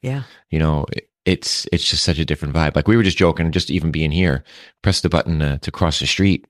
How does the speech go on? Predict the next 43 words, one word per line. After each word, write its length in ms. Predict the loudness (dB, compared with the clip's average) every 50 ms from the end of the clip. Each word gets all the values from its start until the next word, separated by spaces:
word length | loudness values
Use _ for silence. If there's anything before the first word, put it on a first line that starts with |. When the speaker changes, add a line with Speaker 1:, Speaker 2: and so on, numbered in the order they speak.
| _ -4
Speaker 2:
and 240 | -2 -2 -2 -2 -6 _ _ _
the 120 | -4 -2 0
light 280 | 0 0 0 -2 -4 _ _
just 320 | -6 -6 -6 -6 -10 -12
changes, 600 | -12 -4 -2 0 0 0 -2 -4 -10 -12 -12 -10 -8
like, 160 | -8 -6 -6
within 260 | -4 -4 -2 -4 -4
five 280 | -2 -2 -2 -2 0 0
seconds. 500 | 0 -2 -2 -2 -4 -10 -12 -14 -16 -16 _ _ _ _ _ _ _ _ _ _ _ _
It's 120 | -6 -2 -2
not 100 | 0 2
like, 160 | 0 0 2 2
oh, 140 | 2 2 2
that 200 | 2 0 -2 -2 -6 -8 -8 -12 _ _ -20 -20 -20 -20 -20 -10
<laughs> 300 | -8 0 2 2 2 2 -2 _ _ -20 -18 -16 -16 -16 -18 -4 0
in 160 | 0 0 0
the 40 | -2 -4
city, 240 | 0 2 2 4
you 140 | 4 2 2
press 240 | 2 2 0 0 2
that 180 | 0 0 0 2
button 320 | 0 -2 0 0 -2 -2 0
if 100 | -2 0
there 180 | 0 2 2
is 160 | 2 2 2 2
one. 360 | 0 2 2 0 -2 -4 -8 _ -20 -20 -20 -20 _ -2
And 80 | 0
it's 100 | 0 2
like, 140 | 0 0 2
"Yeah, 120 | 2 2
we'll 100 | 2 2
take 180 | 2 2 2 2
it 80 | 2 2
under 180 | 2 4 2
advisement." 540 | 2 2 2 0 0 0 2 2 0 0 0
<laughs> 1400 | -2 -4 -4 -4 -4 -4 -4 -6 -8 -12 -14 -18 _ _ _ _ -16 -16 _ -18 -20 -20 _ -20 -20 -14 -14 -12 -2
You're 240 | 0 2 4 4 4
like, 180 | 2 0 0 0
"Yeah, 220 | 0 2 2 2
no, 280 | 2 2 0 0 0 -2
it, 180 | -4 -6 -6 -6
that, 180 | -6 -6 -6 -8 _ -4
no, 400 | -2 -2 0 -2 -2 -4 -6